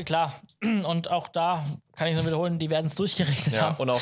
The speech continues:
Speaker 2: Krankheit,
Speaker 1: Ja.
Speaker 2: Mutterschutz, lauter solche Geschichten, Elternzeiten, die fallen ja bei den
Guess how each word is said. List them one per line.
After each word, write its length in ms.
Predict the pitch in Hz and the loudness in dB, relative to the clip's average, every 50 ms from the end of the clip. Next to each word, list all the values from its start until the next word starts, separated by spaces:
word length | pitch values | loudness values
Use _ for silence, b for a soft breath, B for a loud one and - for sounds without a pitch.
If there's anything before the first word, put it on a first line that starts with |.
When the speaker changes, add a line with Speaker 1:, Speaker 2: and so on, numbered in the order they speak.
| - - - | 2 0 0
Speaker 2:
Krankheit, 520 | 127 123 131 135 147 139 123 117 117 113 - | 0 0 0 0 2 2 2 2 0 0 -2
Speaker 1:
Ja. 40 | 127 | -4
Speaker 2:
Mutterschutz, 580 | 123 127 135 120 110 - 123 117 110 110 - | -2 0 0 0 0 0 -2 -2 -2 -2 -2
lauter 240 | - 110 117 - 123 | 0 0 2 2 0
solche 300 | 110 113 113 110 107 107 | 0 0 -2 -2 -2 -2
Geschichten, 420 | 104 110 - - 113 104 - - - | -2 -2 0 0 -2 -2 -2 -4 -2
Elternzeiten, 680 | - 110 113 - 117 110 104 - 110 104 104 - 113 104 | 0 0 0 0 -2 -4 -2 0 0 0 0 0 -2 -6
die 80 | 107 | -6
fallen 240 | - - 110 110 117 | -6 -4 -4 -2 -2
ja 80 | 113 110 | -2 0
bei 160 | 104 107 104 | 0 0 -2
den 320 | 101 107 101 101 98 - | -2 -2 -4 -4 -6 -10